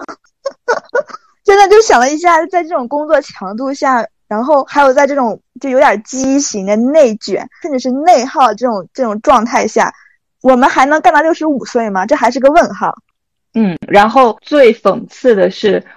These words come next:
Speaker 2: 我们是要干到六十五岁，但是三十五岁去求职的时候就会被歧视，说年纪太大了。
Speaker 1: <laughs> 确实，真的觉得太累了。然后有时候觉得就真的，我们中国人真的太能吃苦了。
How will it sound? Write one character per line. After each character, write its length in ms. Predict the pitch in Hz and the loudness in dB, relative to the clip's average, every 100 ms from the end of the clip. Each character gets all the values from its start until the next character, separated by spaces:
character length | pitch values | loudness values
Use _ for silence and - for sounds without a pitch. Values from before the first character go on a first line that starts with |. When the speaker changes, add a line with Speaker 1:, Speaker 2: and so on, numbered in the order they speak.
| - | 0
Speaker 2:
我 100 | 170 | 0
们 160 | 170 | 0
是 140 | 190 247 | 0 2
要 120 | 208 | 2
干 160 | 214 202 | 2 2
到 140 | 185 | 2
六 160 | 202 202 | 2 2
十 140 | 202 | 2
五 120 | 170 156 | 2 0
岁， 260 | - 170 | 0 0
但 160 | 196 196 | 2 0
是 120 | 196 | 0
三 240 | 196 202 208 | 0 0 2
十 100 | 202 | 0
五 140 | 160 | 0
岁 180 | - 180 | -4 -6
去 160 | - | -4
求 240 | 185 175 165 | -6 -6 -6
职 160 | 165 | -4
的 100 | 160 | -4
时 140 | 175 170 | -4 -4
候 100 | 160 | -4
就 160 | 180 | -2
会 140 | 180 170 | -2 -2
被 180 | 180 165 | -2 -6
歧 280 | - - 165 | -8 -12 -10
视， 260 | - 165 | -6 -6
说 200 | 160 175 | -2 -2
年 200 | 165 139 | -2 -6
纪 180 | 139 160 | -4 -6
太 300 | - 165 - | -6 -6 -6
大 320 | - 156 120 | -10 -8 -8
了。 140 | - - _ _ - 277 254 - - 277 - _ | -8 -16 _ _ -8 -6 -2 -4 -2 -4 -4 _
Speaker 1:
<laughs> 1000 | _ - - _ _ _ - - 988 - | _ -4 -4 _ _ _ -18 -10 -10 -6
确 260 | - 349 269 | 2 4 6
实， 460 | 269 - - - - | 4 2 2 2 2
真 160 | 339 | 2
的 160 | 370 294 | 6 4
觉 140 | 226 | 4
得 100 | 214 | 0
太 280 | - 311 240 | 0 0 0
累 240 | 220 208 185 | 2 0 0
了。 180 | 220 269 _ _ _ _ _ _ | -8 -14 _ _ _ _ _ _
然 120 | 247 262 | 0 2
后 120 | 392 | 4
有 80 | 277 | 2
时 80 | |
候 80 | 330 | 2
觉 100 | 302 277 | 2 2
得 100 | 302 | 2
就 160 | 339 | 0
真 160 | 302 320 | -4 -4
的， 140 | 277 | -2
我 100 | 240 | -2
们 140 | 214 233 | -4 -6
中 180 | 294 311 | -6 -4
国 160 | 247 | -4
人 140 | 220 240 | -4 -4
真 120 | 254 | -6
的 80 | 226 | -6
太 200 | - 214 | -8 -10
能 100 | 196 | -8
吃 180 | - | -8
苦 220 | 196 - | -6 -6
了。 140 | - | -6